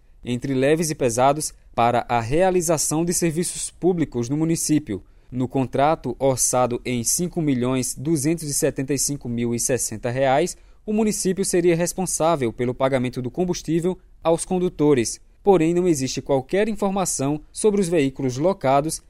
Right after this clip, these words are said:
nem dos respectivos condutores. No mesmo pregão, a prefeitura também contratou a empresa D F Silva Mascarenhas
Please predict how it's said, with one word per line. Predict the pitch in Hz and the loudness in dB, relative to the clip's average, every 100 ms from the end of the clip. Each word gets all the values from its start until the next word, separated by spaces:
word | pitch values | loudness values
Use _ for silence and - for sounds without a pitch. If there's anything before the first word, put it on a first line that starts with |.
| _ | _
nem | 180 190 | 0 2
dos | 185 180 | 2 2
respectivos | 175 160 160 151 147 - 127 135 | 0 0 0 0 -2 -6 -4 -4
condutores. | - 131 131 - 120 110 98 - - - - | -2 -2 -2 -2 0 0 -2 -8 -12 -20 -14
No | 131 151 | -4 -2
mesmo | 147 156 208 165 123 | 2 6 6 4 -2
pregão, | - 170 156 139 160 196 - | 2 2 2 0 0 -2 -6
a | 113 | -4
prefeitura | 139 139 151 143 165 | -2 0 -2 0 0
também | 156 160 139 | 2 0 0
contratou | 127 190 202 180 135 - 151 170 | -2 -2 0 2 0 0 2 4
a | 127 | 4
empresa | 123 - 120 113 120 | 0 -2 -2 0 -2
D | 113 123 180 202 - | -4 0 2 2 2
F | 151 147 139 | 0 0 -4
Silva | - - 190 180 131 | -2 -2 0 0 0
Mascarenhas | 117 - 165 147 151 175 | 0 -2 0 0 0 -2